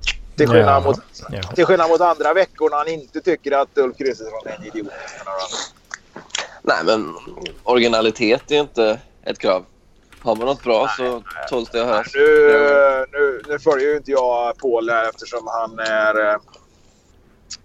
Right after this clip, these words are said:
Speaker 1: eh, jag vet inte om det är jag eller om det är han som har blockat. Nej, det är nog jag som har blockat han. Eh, så att, eh, jag, jag ser ju inte vad han skriver då. Men okej då, okej då, kanske han bidrar med lite.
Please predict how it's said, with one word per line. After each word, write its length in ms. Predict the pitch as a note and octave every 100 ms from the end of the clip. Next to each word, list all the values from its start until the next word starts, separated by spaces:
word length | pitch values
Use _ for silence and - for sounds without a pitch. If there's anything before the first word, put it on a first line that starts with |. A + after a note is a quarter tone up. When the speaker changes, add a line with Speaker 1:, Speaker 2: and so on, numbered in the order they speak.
| - E2
Speaker 1:
eh, 580 | E2+ F#2 G2 G2 G#2 A2
jag 220 | A#2 C3+
vet 140 | E3 F#3
inte 120 | D3+
om 60 |
det 60 | D3+
är 40 |
jag 240 | C#3+ C#3+ D#3+
eller 120 | E3
om 60 | D#3
det 60 |
är 60 | B2+
han 180 | C3 C#3+
som 100 | D3
har 60 |
blockat. 300 | C#3+ C#3 - A#2+
Nej, 120 | C3+
det 80 | D3+
är 80 | C3
nog 140 | B2+
jag 260 | A2+ A#2 A#2+
som 60 |
har 80 | A#2+
blockat 360 | B2+ - - G#2
han. 240 | A2 F#2+ -
Eh, 800 | G2+ F#2+ G2 F#2+ F#2 F2+ F#2 F#2+
så 160 | - A#2+
att, 260 | G2+ _
eh, 80 | A2+ A2 G#2+ G#2+ G#2+ G#2 G2 G#2+
jag, 200 | A2+ A2+
jag 140 | B2 A#2
ser 120 | A#2+
ju 100 | A#2
inte 100 | -
vad 60 | A2+
han 60 |
skriver 300 | A#2 G#2 A2+
då. 80 | A#2+
Men 120 | B2+ C3+
okej 360 | - D3+ C3
då, 80 | A2+ A#2+
okej 280 | A#2 - A#2+
då, 140 | A2+ A2+
kanske 260 | C3 A#2 A#2
han 120 | A2+
bidrar 360 | A#2 G#2 G2 G2+
med 100 | A2
lite. 220 | F#2+